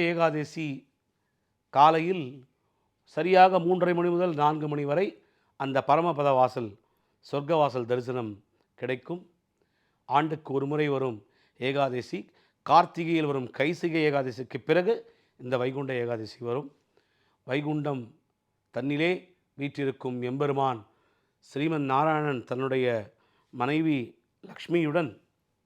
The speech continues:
ஸ்ரீதேவி பூதேவி சமேதராக அந்த பரமபத வாசல் திறந்து, அது வழியாக வெளியே வந்து நமக்கெல்லாம் காட்சியளிப்பார். இது ஏன் நான் சொன்னேன்னா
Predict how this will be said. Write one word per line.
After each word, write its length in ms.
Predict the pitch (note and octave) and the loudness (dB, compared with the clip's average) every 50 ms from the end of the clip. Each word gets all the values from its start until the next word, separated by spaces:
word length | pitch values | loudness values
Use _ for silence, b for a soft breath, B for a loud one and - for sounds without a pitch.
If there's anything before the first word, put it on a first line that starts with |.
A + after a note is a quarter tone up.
| _ _ _ _ _ _ _ - | _ _ _ _ _ _ _ -18
ஸ்ரீதேவி 480 | - D#3+ E3+ F3+ F#3 F3+ F3+ F3 F3 | -12 -8 -4 0 2 2 4 4 2
பூதேவி 420 | D3+ C#3+ D#3 E3 D#3 D#3 D#3 D3+ C3+ - | 0 0 -2 -2 0 -2 -2 -4 -6 -6
சமேதராக 640 | C3 B2+ C3+ C#3 C3+ B2+ B2 B2+ C#3 E3+ F#3+ G3+ D#3+ A#2+ - - _ _ _ _ _ _ _ _ _ _ _ _ _ _ _ _ _ _ - | -6 -4 -4 -2 -2 2 4 4 6 6 6 4 4 2 0 -6 _ _ _ _ _ _ _ _ _ _ _ _ _ _ _ _ _ _ -6
அந்த 180 | C3 C3 B2 C3 B2 - | -6 -4 -4 -2 2 4
பரமபத 440 | C#3 D3 D#3+ F#3 F#3 E3 F3 E3+ E3+ | 4 4 6 4 4 4 6 6 8
வாசல் 400 | D#3+ D#3+ D#3 D3+ - D3+ C#3+ C3+ A#2+ A2 - _ _ _ _ _ _ _ _ _ _ _ _ _ _ _ _ _ _ _ _ _ _ _ _ _ _ _ _ _ _ _ _ _ _ _ | 8 8 6 6 4 0 0 0 -2 -4 -8 _ _ _ _ _ _ _ _ _ _ _ _ _ _ _ _ _ _ _ _ _ _ _ _ _ _ _ _ _ _ _ _ _ _ _
திறந்து, 420 | - D#3+ E3 F3+ F3+ F#3 F#3 G#3+ B3+ G4+ - _ _ _ _ _ _ _ _ _ - | -2 0 2 2 0 0 -2 -4 -4 -6 -8 _ _ _ _ _ _ _ _ _ -12
அது 140 | B2 B2 B2 C#3 | -10 -6 -4 -2
வழியாக 480 | D3 D3 D#3 D#3+ E3+ F3+ F#3+ G#3 G3+ | -2 0 2 4 8 8 8 8 6
வெளியே 280 | E3 D#3 D#3 E3+ E3+ E3 | 2 0 0 0 0 0
வந்து 220 | D3+ C#3+ C#3 D3 | -2 -4 -4 -6
நமக்கெல்லாம் 600 | C#3 C3 A#2+ A2+ - - C3+ C3 B2+ C3+ B2+ A#2 G#2 - _ _ _ _ _ _ _ _ | -8 -8 -8 -10 -12 -10 -6 -4 -2 -2 -2 -2 -6 -10 _ _ _ _ _ _ _ _
காட்சியளிப்பார். 800 | - A#2+ B2+ B2 - - C#3+ C3 C3 B2+ A#2+ - C#3+ D3 D3 C#3 - _ _ _ _ _ _ _ _ _ _ _ _ _ _ - | -4 -2 -2 -2 -4 -8 -8 -6 -6 -8 -8 -8 -8 -8 -8 -10 -16 _ _ _ _ _ _ _ _ _ _ _ _ _ _ -18
இது 140 | C3+ B2 B2 B2+ C#3+ F#3 | -14 -10 -6 0 2 4
ஏன் 240 | A3 G#3+ F#3+ D#3 D3 | 4 4 2 0 -2
நான் 160 | C#3+ D3 - | -2 -2 -2
சொன்னேன்னா 340 | - D#3+ D#3+ E3 E3+ E3+ C#3+ | -2 -4 -2 -2 0 2 2